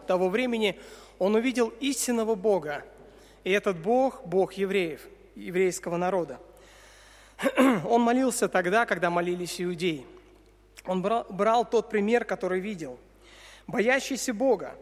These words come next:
Так назывались представители разных народов, которые пр-, поверили в единого Бога, но еще полностью не перешли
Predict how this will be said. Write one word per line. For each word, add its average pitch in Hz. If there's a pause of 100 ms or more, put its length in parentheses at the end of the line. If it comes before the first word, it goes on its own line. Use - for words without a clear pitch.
(440)
Так 262
назывались 277
представители 233
разных 220
народов, 214
которые 233
пр-, 214 (540)
поверили 226
в 180
единого 196
Бога, 220
но 196
еще 208
полностью 254
не 202
перешли 214